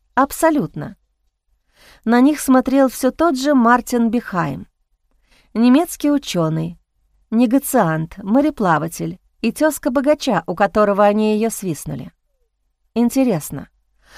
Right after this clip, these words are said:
Лоуренс знал, кто изображён на полотне? Или это чистая случайность? В любом случае, вот он, создатель старейшего из сохранившихся до наших дней глобуса, именуемого просто и незатейливо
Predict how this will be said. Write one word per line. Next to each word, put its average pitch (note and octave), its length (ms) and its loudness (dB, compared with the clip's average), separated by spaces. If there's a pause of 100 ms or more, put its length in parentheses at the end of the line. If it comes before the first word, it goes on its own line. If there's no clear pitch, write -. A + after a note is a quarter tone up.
(200)
Лоуренс B3 600 4
знал, D4+ 520 2
кто A#3 380 0
изображён G3+ 540 2
на G#3+ 100 0
полотне? A3+ 540 -4 (680)
Или D#4+ 220 2
это D4 240 2
чистая C4 460 -2
случайность? F3+ 840 -4 (800)
В A3 120 -2
любом C4+ 320 4
случае, F#3+ 500 -2
вот D#4+ 280 -2
он, D#3+ 220 -4 (440)
создатель A3+ 600 0
старейшего G#3+ 840 -2 (520)
из A#3 140 0
сохранившихся B3+ 840 0
до A#3+ 160 2
наших A#3+ 400 0
дней C4 220 2
глобуса, E3+ 580 -4 (560)
именуемого A3+ 680 2
просто C#4+ 400 -2
и C4 120 -4
незатейливо A#3 800 0